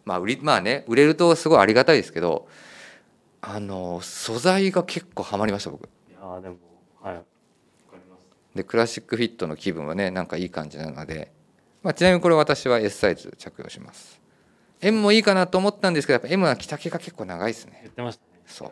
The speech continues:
Speaker 2: 試着して。何回も、え、ね、あの、リスナーの方、みぞはね、SとMを着比べた。色も。
Speaker 1: そう、本当はね、サックス買おうと思ってたんですけど、本当に、でもね、途中からね、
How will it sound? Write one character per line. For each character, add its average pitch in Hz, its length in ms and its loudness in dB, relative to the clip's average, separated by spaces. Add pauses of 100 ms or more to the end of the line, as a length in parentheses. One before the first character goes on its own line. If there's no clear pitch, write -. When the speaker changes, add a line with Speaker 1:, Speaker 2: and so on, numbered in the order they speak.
Speaker 2:
試 - 100 -20
着 - 0 -
し - 40 -20
て。 90 100 -16 (800)
何 135 220 -12
回 175 240 -6
も、 101 300 0
え、 - 120 -10 (540)
ね、 104 80 -6
あ 92 100 -6
の、 92 300 -10 (140)
リ 92 80 -16
ス 95 40 -12
ナ 98 100 -6
ー 87 40 -8
の 98 60 -8
方、 87 100 -10
み 104 160 -4
ぞ 104 180 0
は 90 100 -2
ね、 87 280 -10
S 120 240 0
と 95 140 0
M 101 240 -2
を - 60 -16
着 - 120 -18
比 - 60 -20 (100)
べ 104 180 4
た。 - 60 -20 (380)
色 113 240 0
も。 - 140 -12 (920)
Speaker 1:
そ - 140 -4
う、 - 20 -2
本 147 160 0
当 151 100 4
は 143 40 4
ね、 139 100 2
サ 170 120 4
ッ - 20 4
ク 170 160 -6
ス - 60 -12
買 113 100 6
お 117 60 8
う 117 40 4
と 98 80 -2
思 90 100 -2
っ - 40 -6
て - 60 -20
た 82 80 -6
ん 76 60 -8
で - 60 -14
す - 100 -18
け 78 100 -8
ど、 78 200 -2
本 143 220 0
当 143 140 0
に、 131 200 -4
で 160 80 4
も 123 100 2
ね、 101 220 0 (220)
途 156 140 2
中 190 280 2
か 190 140 4
ら 170 140 2
ね、 104 440 2